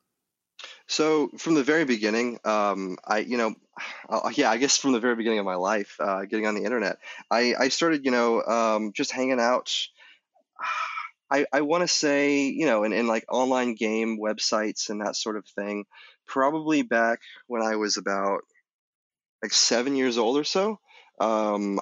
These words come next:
I started getting more involved with, um, the internet. I, I didn't really you know, I couldn't really read and type that well. I'd, I'd have my, my, uh, my older sisters help me read a lot of different things, but I just had a fascination with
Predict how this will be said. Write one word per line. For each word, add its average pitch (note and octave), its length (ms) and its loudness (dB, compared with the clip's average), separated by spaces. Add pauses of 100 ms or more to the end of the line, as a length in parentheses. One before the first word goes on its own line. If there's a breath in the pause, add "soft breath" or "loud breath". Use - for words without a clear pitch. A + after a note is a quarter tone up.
I A2+ 100 2
started A#2 400 0
getting A#2 260 2
more A2 160 4
involved G#2+ 340 0
with, G2+ 160 -6
um, F#2 500 -4
the A2 120 -2
internet. A2 300 0
I, G2+ 200 -2
I A#2+ 40 4
didn't C3 200 4
really A2+ 360 2 (240)
you A2+ 60 0
know, G2+ 60 0
I G#2 40 2
couldn't B2+ 240 0
really A2+ 220 2
read A2 240 0
and G#2 100 -4
type G#2 300 -2
that G2+ 200 0
well. G#2 280 2
I'd, G#2 240 0
I'd G#2 120 0
have G#2 220 0
my, F#2 320 -2 (420 loud breath)
my, G2+ 380 0 (100)
uh, G2+ 280 -2
my G#2+ 160 0
older A#2+ 260 2
sisters A2+ 420 0
help G#2+ 200 0
me A2 100 0
read G#2 180 2
a G#2 60 2
lot F#2+ 160 0
of F#2+ 80 -4
different F#2+ 240 -6
things, G2 340 -2
but G2+ 140 -2 (240 loud breath)
I C#3 80 2
just D#3 100 0
had F#3+ 120 2
a - 20 -2
fascination A2+ 800 0
with F#2+ 240 -2